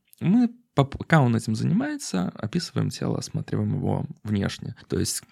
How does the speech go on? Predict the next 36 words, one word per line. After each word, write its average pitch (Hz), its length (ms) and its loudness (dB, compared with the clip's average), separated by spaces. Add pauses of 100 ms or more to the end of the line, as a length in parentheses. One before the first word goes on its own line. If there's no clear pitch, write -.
(380)
внешне 113 440 4
есть 226 160 4
признаки 233 340 4
повреждений. 175 580 2
Если 143 280 0
у - 20 2
нас 120 280 0
есть 107 200 0
какие-то 104 640 0
признаки 113 400 2
повреждений, 107 580 2
которые - 400 -4
не 131 180 -2
отмечены 175 640 2
в 95 80 -6
истории - 280 -4
болезни, 294 500 2 (180)
мы 160 200 10
по 151 80 2
всем 120 180 2
правилам 104 360 4
останавливаем 107 680 4
вскрытие - 580 0 (140)
на 139 100 6
любом 123 280 6
моменте. 98 580 -2 (340)
То - 80 -2
есть 101 100 0
даже 131 200 4
если 117 220 0
уже 107 160 0
там 101 140 -2
санитар 104 420 0
сделал 95 280 -2
разрез, - 440 -6
мы 110 220 -6